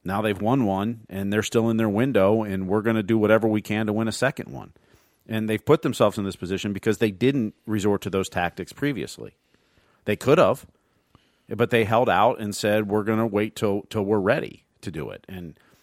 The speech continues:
you gotta give a lot of credit to, to Mike Greenberg, Jason Licht, you know, the whole Bucs front office organization for the position they've, they've put themselves in that allows them to do this now. And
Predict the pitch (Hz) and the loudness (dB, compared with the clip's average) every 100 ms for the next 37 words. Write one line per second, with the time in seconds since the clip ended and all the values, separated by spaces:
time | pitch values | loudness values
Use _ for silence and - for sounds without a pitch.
0 | _ 117 156 147 156 139 139 - 139 147 | _ 0 2 4 4 4 2 4 4 4
1 | - 107 92 - 98 80 92 - 110 110 | 0 -2 -2 -4 -4 -4 -8 -6 -6 0
2 | 113 98 85 - 90 117 117 - 95 90 | 0 0 -6 -4 0 2 2 -2 -6 -2
3 | 90 120 123 123 - 120 113 120 - - | 2 4 4 4 0 -2 0 -2 -6 -8
4 | 85 78 82 87 80 - 82 - - _ | -8 -8 -8 -8 -8 -10 -12 -14 -20 _
5 | _ _ _ _ _ - 113 98 113 104 | _ _ _ _ _ 0 0 0 -2 2
6 | 135 135 120 107 104 104 95 - 175 117 | 2 2 0 0 -2 -6 -4 -2 -2 -2
7 | 110 98 - 104 101 98 90 92 110 143 | 2 0 0 -4 0 0 0 2 4 4
8 | 117 98 95 - 98 113 127 92 76 69 | 2 -2 -2 -4 -2 0 0 -2 -4 -10
9 | 58 - 123 | -10 -8 -8